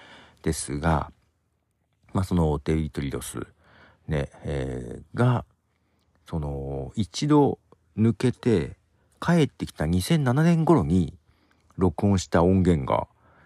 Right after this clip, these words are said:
なんと、えー、この七月にリリースされてましてですね。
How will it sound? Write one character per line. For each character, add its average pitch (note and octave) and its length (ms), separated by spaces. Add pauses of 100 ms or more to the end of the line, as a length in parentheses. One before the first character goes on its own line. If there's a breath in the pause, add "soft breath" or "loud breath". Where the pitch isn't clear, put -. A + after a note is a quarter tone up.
(120)
な F2+ 140
ん E2 80
と、 B1+ 320 (340)
え C2 260
ー、 - 60
こ - 120
の E2+ 100
七 - 240
月 F2+ 240
に C#2 140
リ D2 140
リ D2+ 40
ー C#2 40
ス - 40
さ - 140
れ A1+ 100
て - 100
ま C2+ 120
し - 60
て B1+ 80
で G#1+ 100
す - 100
ね。 F#2+ 240